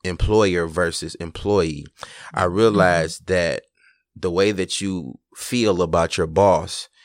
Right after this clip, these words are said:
Speaker 1: is normally the way that you feel about your partner when they're in control.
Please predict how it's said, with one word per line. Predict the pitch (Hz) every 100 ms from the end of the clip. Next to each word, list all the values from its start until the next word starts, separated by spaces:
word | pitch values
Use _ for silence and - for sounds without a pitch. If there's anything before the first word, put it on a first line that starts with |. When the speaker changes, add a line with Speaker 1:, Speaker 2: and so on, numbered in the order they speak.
| _ _ _ -
Speaker 1:
is | 98 90
normally | 95 104 104 95 87
the | 87 85
way | 87 85
that | 80 -
you |
feel | 85 90 85
about | 80 85 -
your | 95
partner | - 123 110 78 76 80
when | - 87 85
they're | 85 90
in | 78 85
control. | - - - 80 - -